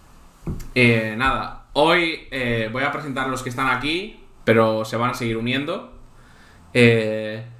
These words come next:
si no me equivoco, Samuel, que fue el primer invitado que, que tuvimos para hablar de aquel programa que, en el que hablamos de aliens y de conspiraciones, que la verdad es que está bastante guapo,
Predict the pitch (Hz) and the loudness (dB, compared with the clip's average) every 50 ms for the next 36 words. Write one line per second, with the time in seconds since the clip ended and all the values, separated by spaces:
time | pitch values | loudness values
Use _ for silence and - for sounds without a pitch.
0 | - - - - - - 131 135 160 185 190 180 180 180 180 180 180 165 - 160 | -20 -20 -16 -6 0 4 6 6 6 6 2 0 0 -2 -2 -4 -4 -4 -2 -2
1 | 127 131 143 160 175 185 196 202 - 143 123 123 143 143 135 131 135 135 143 156 | -4 -2 -2 -4 -4 -4 -6 -6 -6 -6 -4 -2 -2 -2 -2 -2 -2 -2 0 -2
2 | 156 151 143 139 123 147 139 139 139 139 135 131 127 120 117 120 120 117 113 113 | -2 -2 -4 -6 -4 -2 -2 -2 -2 -2 -2 -4 -4 -6 -8 -6 -4 -4 -2 -2
3 | 110 110 110 107 107 104 101 104 - - - - - - - - - - - 113 | -4 -4 -6 -8 -8 -10 -12 -14 -16 -20 -20 -20 -18 -18 -18 -18 -8 2 4 4
4 | 113 117 117 120 131 143 151 160 165 196 233 - - - - - 117 117 117 120 | 6 6 6 6 6 4 2 0 -4 -4 -6 -8 -12 -12 -2 0 2 2 2 2
5 | 127 131 135 135 135 135 131 131 127 127 120 139 139 139 147 147 147 147 143 139 | 2 0 0 -2 -4 -6 -6 -6 -6 -6 -4 -4 -2 -2 0 0 0 -2 -2 -4
6 | 135 131 127 120 120 120 131 135 139 139 123 123 120 120 123 147 151 147 147 156 | -6 -6 -6 -4 -4 -2 -2 -2 -2 -4 -4 -2 -2 0 0 0 -2 -2 -4 -6
7 | 202 - - 139 117 113 120 120 117 120 117 110 110 - 139 143 143 147 180 196 | -8 -10 -8 -6 -4 -2 -2 -2 -2 -2 -2 -4 -2 0 0 0 0 -2 -4 -6
8 | - - 113 113 110 113 127 135 - - 127 - 135 131 127 143 131 120 117 110 | -4 -4 -2 -2 0 0 -2 -2 -2 -4 -2 -2 -2 -2 -2 -4 -4 -4 -4 -2
9 | 117 135 143 139 127 131 147 220 - - | 0 0 0 0 -2 -4 -8 -8 -10 -16